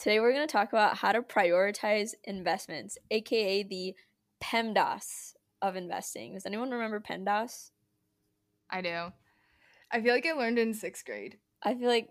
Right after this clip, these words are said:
Speaker 1: yeah, sixth grade, fifth grade, something like that. Um, but just to give a disclaimer, this episode is for when you are ready to start investing. We will not be covering debt payoff in this episode.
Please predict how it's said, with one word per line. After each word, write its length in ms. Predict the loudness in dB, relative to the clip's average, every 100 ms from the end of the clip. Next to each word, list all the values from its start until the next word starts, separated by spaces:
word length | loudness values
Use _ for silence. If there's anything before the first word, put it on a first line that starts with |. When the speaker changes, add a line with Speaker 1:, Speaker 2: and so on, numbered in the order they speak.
| 0
Speaker 1:
yeah, 280 | 4 4 2 _
sixth 320 | -4 -4 0
grade, 400 | 2 2 2 -2 -8
fifth 180 | -10
grade, 300 | -6 -4 -4
something 200 | -6 -6
like 180 | -6 -4
that. 280 | -4 -2 -4 _ _ _ _ 4
Um, 500 | 8 8 8 2 -10 -16 -2
but 140 | 4 8
just 320 | 8 6 2
to 80 | 4
give 140 | 4
a 60 | 4
disclaimer, 720 | -2 -4 -4 -2 0 0 0
this 220 | 4 4 4
episode 540 | 0 0 0 2 2 0
is 200 | -4 -2
for 200 | -2 0
when 140 | 0
you 100 | 2
are 120 | 0
ready 320 | 2 0 0
to 160 | -2 -8
start 340 | -6 -2 -2
investing. 640 | -4 -8 -10 -10 -10 -8 -10 _ _ -8
We 80 | -2
will 120 | -2
not 420 | 2 4 4 2
be 80 | 0
covering 380 | -2 -2 -2 0
debt 220 | 0 2
payoff 300 | 0 0 -4
in 80 | -10
this 140 | -6
episode. 560 | -8 -8 -6 0 0